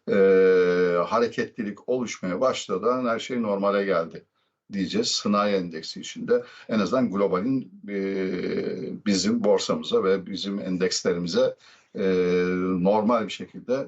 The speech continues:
e, yansıması adına da sanayi endeksi içinde dediğim gibi on iki bin, on üç bin beş yüz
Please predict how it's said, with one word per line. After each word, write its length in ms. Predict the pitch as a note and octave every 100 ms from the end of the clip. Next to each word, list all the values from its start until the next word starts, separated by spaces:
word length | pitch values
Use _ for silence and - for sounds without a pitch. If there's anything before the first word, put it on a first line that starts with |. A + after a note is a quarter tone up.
| -
e, 60 | G2
yansıması 760 | F#2+ F#2 - F2+ E2+ - B2+
adına 380 | - E2+ F#2 E2+
da 180 | - - _ _ _ _
sanayi 400 | - D3+ C#3 B2+
endeksi 380 | G2 F2+ - G#2+
içinde 340 | - G#2+ A2+
dediğim 300 | F#2+ F2+ G2
gibi 200 | E2+ F#2 A2 - -
on 180 | G#2 F#2+
iki 200 | - E2+
bin, 100 | G2+
on 140 | F#2+
üç 180 | F#2 -
bin 160 | F2+
beş 260 | G2+ G#2+ -
yüz 220 | - -